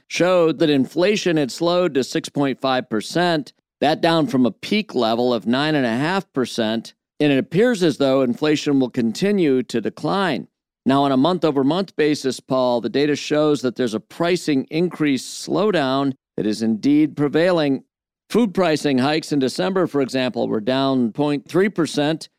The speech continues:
where increases had been at a recent peak of point eight percent just in September.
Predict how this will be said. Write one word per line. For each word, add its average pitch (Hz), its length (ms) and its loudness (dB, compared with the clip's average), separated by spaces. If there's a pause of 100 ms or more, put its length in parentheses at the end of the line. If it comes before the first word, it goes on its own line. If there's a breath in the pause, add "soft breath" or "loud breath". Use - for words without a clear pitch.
(160)
where 123 180 0
increases 151 760 0
had 110 220 -4
been 131 160 0
at 117 140 0
a 113 60 -2
recent 127 480 -2
peak 180 340 0
of 117 160 -4
point 147 300 -2
eight 135 240 0
percent 117 680 -4
just 120 300 -6
in 120 100 0
September. 147 720 -2